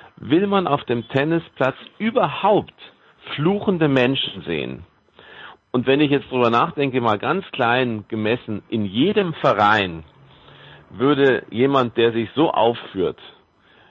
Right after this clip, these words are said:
wahrscheinlich sogar vom Verein ausgeschlossen werden. Ich weiß noch, als ich früher als Jugendlicher, ähm, mal so ein bisschen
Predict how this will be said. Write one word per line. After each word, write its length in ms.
wahrscheinlich 640
sogar 460
vom 200
Verein 420
ausgeschlossen 880
werden. 340
Ich 140
weiß 200
noch, 140
als 160
ich 140
früher 300
als 140
Jugendlicher, 680
ähm, 580
mal 500
so 80
ein 180
bisschen 580